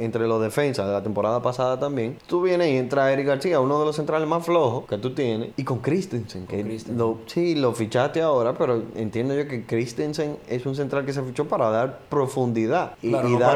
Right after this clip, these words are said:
Speaker 2: para empezar.
Speaker 1: Cambio a la
Speaker 2: Claro.
Speaker 1: hora de, de, de tú competir en diversos torneos. Xavi en esa parte desacertado.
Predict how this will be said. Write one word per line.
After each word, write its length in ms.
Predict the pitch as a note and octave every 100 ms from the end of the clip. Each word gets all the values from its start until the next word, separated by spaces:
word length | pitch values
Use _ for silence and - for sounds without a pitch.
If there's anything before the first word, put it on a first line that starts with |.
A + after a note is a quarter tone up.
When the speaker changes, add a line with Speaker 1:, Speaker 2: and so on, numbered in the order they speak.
| -
Speaker 2:
para 20 | D3
empezar. 160 | A#2 D3
Speaker 1:
Cambio 440 | D#3 D3 A2 G#2 F#2+ - - -
a 80 | G2
la 60 | G#2
Speaker 2:
Claro. 140 | A2
Speaker 1:
hora 160 | A#2+ B2+
de, 200 | B2+ A#2+
de, 200 | A#2+ A2
de 160 | A2 G#2
tú 440 | A#2 B2 B2 A#2+ -
competir 760 | B2+ A#2+ B2 A#2+ B2+ C3+ C3+ C3
en 200 | B2 A#2
diversos 400 | A#2 A#2+ B2 G#2+
torneos. 460 | G2+ A2 D#3+ A#2 - - -
Xavi 360 | A#2+ C#3 C#3
en 120 | A#2 A#2+
esa 280 | D3 C3+ B2+
parte 320 | B2+ A#2 A2
desacertado. 800 | G2 F#2+ F#2+ F2+ A2+ A2 E2+